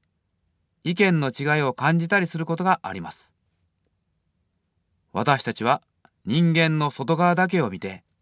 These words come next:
判断したり、レッテルを貼ったりすることを日常としていますが、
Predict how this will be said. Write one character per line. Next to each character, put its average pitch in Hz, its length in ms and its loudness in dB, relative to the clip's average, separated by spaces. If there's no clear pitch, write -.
判 117 260 0
断 82 220 -4
し - 80 -18
た 101 120 -4
り、 78 160 -14
レ 120 120 0
ッ 127 40 -2
テ 165 220 0
ル 170 100 4
を 165 40 6
貼 151 80 4
っ 160 60 -2
た 190 180 2
り 175 100 0
す 170 100 -6
る 165 60 -6
こ 165 120 -4
と 196 140 0
を - 120 -4
日 175 240 -8
常 180 220 4
と 170 160 0
し 156 80 -8
て 160 120 -2
い 156 60 -2
ま 151 80 -4
す - 120 -12
が、 - 160 -12